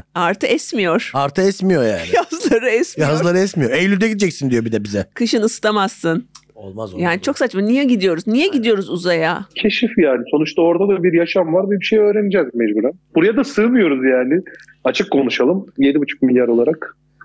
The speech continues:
Speaker 2: Aa, Safa
Speaker 3: Yani.
Speaker 2: Bey yani Mars'tan Beylikdüzü gibi bahsedemezsiniz yeni alanlar açıyoruz gibi. Yani ne yapacağız oraya da? <laughs> toki mi yapacağız oraya? Ev mi yapacağız?
Speaker 3: Ya şöyle,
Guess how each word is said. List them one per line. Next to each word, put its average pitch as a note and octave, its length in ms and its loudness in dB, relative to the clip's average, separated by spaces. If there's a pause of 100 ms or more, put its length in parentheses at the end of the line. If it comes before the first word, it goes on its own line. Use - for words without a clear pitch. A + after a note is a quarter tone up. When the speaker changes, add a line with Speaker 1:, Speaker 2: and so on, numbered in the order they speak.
(160)
Speaker 2:
Aa, - 180 -8
Safa D#3 220 0
Speaker 3:
Yani. A3 100 2
Speaker 2:
Bey A#3+ 160 2
yani F3 260 2 (320)
Mars'tan E3+ 520 0
Beylikdüzü F#3+ 380 0
gibi F#3+ 160 2
bahsedemezsiniz G3+ 720 0
yeni E3 160 4
alanlar E3 320 2
açıyoruz C#3 400 0
gibi. C3 140 0
Yani C3+ 180 2
ne D#3 60 2
yapacağız F3+ 300 0
oraya E3+ 180 2
da? F#3 80 0 (140)
<laughs> - 140 -20
toki E3+ 260 0
mi A#3+ 60 6
yapacağız G#3 340 2
oraya? C#3+ 200 2
Ev F#3 80 2
mi A3+ 80 4
yapacağız? C#3+ 400 0 (200)
Speaker 3:
Ya C3 160 2
şöyle, C4 580 2